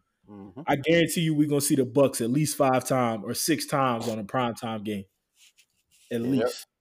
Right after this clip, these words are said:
Speaker 1: yeah, that's a, that's for sure. Between that and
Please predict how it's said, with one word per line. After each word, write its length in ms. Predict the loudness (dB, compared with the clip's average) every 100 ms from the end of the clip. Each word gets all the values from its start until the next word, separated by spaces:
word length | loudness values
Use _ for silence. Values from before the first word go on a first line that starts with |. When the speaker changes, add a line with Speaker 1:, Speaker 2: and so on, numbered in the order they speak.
| -18
Speaker 1:
yeah, 280 | -8 -4 -4 -6 _ _ -10
that's 180 | -10 -10
a, 60 | -10
that's 200 | -10 -12
for 120 | -18
sure. 320 | -10 -8 -8 _ _ _ _ -20
Between 340 | -4 -4 2
that 300 | 4 4 0
and 260 | -8 -10